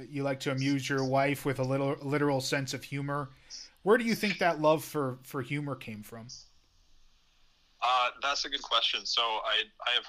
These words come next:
Speaker 2: heard that my grandpa on my mom's side was, uh, a bit of a jokester himself. I never,
Speaker 1: <laughs>
Speaker 2: um, got to meet him personally, or at least, uh, he passed when I was very young. Um, and so that might be a little bit of a genetic,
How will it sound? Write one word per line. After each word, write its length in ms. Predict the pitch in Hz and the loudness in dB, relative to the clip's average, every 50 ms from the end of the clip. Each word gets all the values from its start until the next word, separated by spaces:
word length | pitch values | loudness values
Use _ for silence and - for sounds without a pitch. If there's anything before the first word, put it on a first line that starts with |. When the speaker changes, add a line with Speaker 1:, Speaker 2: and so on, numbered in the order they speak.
| - | -4
Speaker 2:
heard 360 | 156 160 143 135 127 123 113 120 - - - _ - | -4 -2 0 0 0 0 0 -4 -4 -6 -10 _ -6
that 120 | 113 117 110 117 | -4 -4 -2 -2
my 100 | 113 113 | -4 -4
grandpa 400 | 107 110 110 120 117 113 - 110 98 98 101 98 98 98 - _ - - | -2 0 0 2 0 0 -2 -4 -6 -4 -4 -4 -6 -8 -10 _ -10 -8
on 120 | 107 107 107 | -6 -4 -2
my 100 | 107 104 | -2 -2
mom's 360 | 101 110 110 110 113 - - | 0 -2 -2 -2 -2 -2 -2
side 340 | - 110 107 101 101 98 98 98 | 0 0 0 0 0 -4 -6 -8
was, 480 | 98 98 95 95 92 - - - - - | -10 -10 -10 -6 -2 0 0 2 0 0
uh, 300 | 98 95 95 95 - 104 | -2 -2 -2 -2 -4 -4
a 20 | 104 | -2
bit 140 | 113 110 110 | -2 -4 -2
of 80 | - | -2
a 40 | - | -4
jokester 540 | - 104 104 98 101 - - - 110 101 101 | -2 -2 -2 -2 -2 -2 0 0 2 0 0
himself. 540 | 101 - - - 107 98 92 92 98 - - | 0 -2 -2 -2 -2 -2 -4 -6 -8 -4 -2
I 100 | 104 101 | 0 0
never, 200 | 101 104 98 101 | 2 0 0 0
Speaker 1:
<laughs> 380 | 104 104 104 101 98 - - - | 0 2 2 0 0 -2 -4 -4
Speaker 2:
um, 260 | 101 98 98 95 92 - _ - - - | -4 -2 -4 -4 -6 -8 _ -2 2 2
got 160 | 117 113 113 | 4 4 2
to 80 | 117 113 | 0 2
meet 180 | 113 113 113 | 2 2 4
him 140 | 110 113 107 104 | 2 0 0 0
personally, 520 | - 113 110 110 - 113 110 107 110 107 | 2 2 4 4 2 2 2 2 4 4
or 80 | 104 104 | 4 4
at 80 | 104 | 4
least, 340 | 104 101 98 - - - - | 2 2 2 2 0 2 2
uh, 300 | 101 95 - 92 90 - - - _ - | 2 2 0 0 -2 -4 -8 -10 _ -8
he 80 | 113 | -6
passed 340 | 107 - 107 104 104 - - | -2 2 2 2 2 2 0
when 100 | 104 101 | 0 -2
I 20 | |
was 100 | 98 95 | -4 0
very 220 | - - 101 98 - | 0 2 2 2 2
young. 240 | - 95 95 - - - - - - - - - - - - _ - | 0 -2 -2 -4 -8 -12 -14 -12 -12 -10 -10 -12 -14 -16 -18 _ 0
Um, 420 | 107 104 101 98 95 92 - - - _ _ _ _ _ _ _ _ _ _ _ _ - | 2 4 4 4 2 -2 -6 -12 -20 _ _ _ _ _ _ _ _ _ _ _ _ 0
and 140 | 113 113 113 | 0 2 2
so 100 | - 131 127 | 2 2 4
that 180 | 127 127 127 | 4 4 4
might 160 | 127 127 120 | 2 2 4
be 100 | 120 127 | 4 4
a 80 | 120 117 | 4 2
little 160 | 110 110 117 | 2 -2 -2
bit 120 | 117 117 110 | -2 -4 -4
of 40 | |
a 60 | 110 101 | -4 -4
genetic, 420 | 101 104 101 110 117 120 117 - | -2 0 0 2 2 2 0 -2